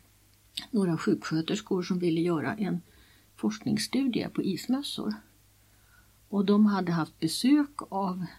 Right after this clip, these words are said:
någon som ville sälja ismössor till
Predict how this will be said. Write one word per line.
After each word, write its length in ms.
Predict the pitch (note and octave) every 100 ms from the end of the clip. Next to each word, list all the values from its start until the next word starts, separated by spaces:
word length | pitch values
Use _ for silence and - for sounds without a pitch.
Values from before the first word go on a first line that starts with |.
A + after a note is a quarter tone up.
| -
någon 460 | G3+ F3+ D#3+ D#3+ E3
som 140 | E3+
ville 220 | D#3 C#3
sälja 340 | D3+ G#3 G#3 A#3
ismössor 800 | B3 G#3+ A3 G#3+ - A#3 A#3 A3 - - - _
till 500 | G3+ F#3+ D#3+ D3+